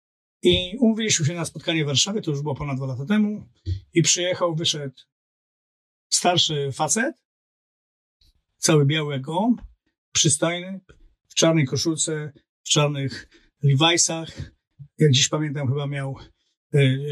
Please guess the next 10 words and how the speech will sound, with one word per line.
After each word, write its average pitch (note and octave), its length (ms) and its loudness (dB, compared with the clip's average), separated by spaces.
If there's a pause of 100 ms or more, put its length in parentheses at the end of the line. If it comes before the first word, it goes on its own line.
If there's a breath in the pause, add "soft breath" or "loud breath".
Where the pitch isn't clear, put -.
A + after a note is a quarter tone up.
(880)
e, C3+ 40 -2
fajne D3+ 280 2
jakieś C3+ 180 -4
sportowe D3 340 -6
Adidasy, C#3+ 600 -2
piękne C#3+ 320 -4
oprawki C#3+ 320 -6
okularów. D#3+ 380 -4
Ja D#3 80 -4
spojrzałem D#3 480 -6